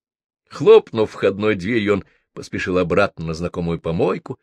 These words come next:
Бумаги мирно лежали почти на самом дне одного из баков среди объедков, пустых пластиковых бутылок и прочего мусора. Борисов был пьян, но всё-таки после нескольких неудачных попыток сумел до них дотянуться.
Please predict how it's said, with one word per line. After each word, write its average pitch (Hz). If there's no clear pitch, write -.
Бумаги 196
мирно 196
лежали 101
почти 92
на 87
самом 143
дне 98
одного 87
из 78
баков 110
среди 85
объедков, 165
пустых 104
пластиковых 90
бутылок 165
и 90
прочего 95
мусора. 80
Борисов 208
был 214
пьян, 151
но 127
всё-таки -
после 135
нескольких 214
неудачных 208
попыток 190
сумел 196
до 190
них 190
дотянуться. 175